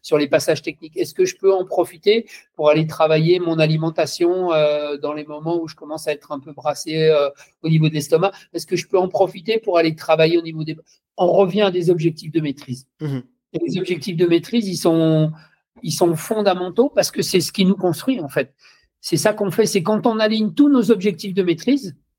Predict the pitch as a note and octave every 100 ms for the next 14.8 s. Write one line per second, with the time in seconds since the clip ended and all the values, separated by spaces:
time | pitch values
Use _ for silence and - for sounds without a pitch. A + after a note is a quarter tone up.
0 | _ _ - F#3 B3 B3 A#3 F3 A3+ C4
1 | - - _ - F#3 E3+ D#3+ G3 F3 E3+
2 | D#3 E3+ E3 F3+ D#3+ D3+ D#3 D3+ B2 A#2+
3 | - - _ _ - F#3+ D#3+ D#3 D#3 D3+
4 | - - _ _ _ _ _ - - _
5 | _ _ _ - C3+ C#3+ B2+ A#2+ C#3 A3
6 | A#3+ - E3 F#3 G#3+ A3+ A3+ A3 - -
7 | - D#3+ F#3+ A3+ G#3+ G3+ - A#3+ - G#3+
8 | F#3+ G3+ G3 F#3+ G3+ - B3 - G3+ F#3+
9 | D#3 C#3+ D#3+ D#3+ F3+ E3+ E3 D3+ E3 D#3
10 | D3 C#3 C3+ C#3 C#3+ C#3 C3 C#3 C#3 C3+
11 | - C#3 C#3 - - - F#3+ D#3 C#3+ -
12 | - - - - - D#3+ D#3+ F3 G3+ G3+
13 | E3+ E3 _ - D3+ E3 D#3+ D#3 F3 F#3+
14 | D#3+ E3+ D3+ C#3+ C#3+ C#3+ C#3+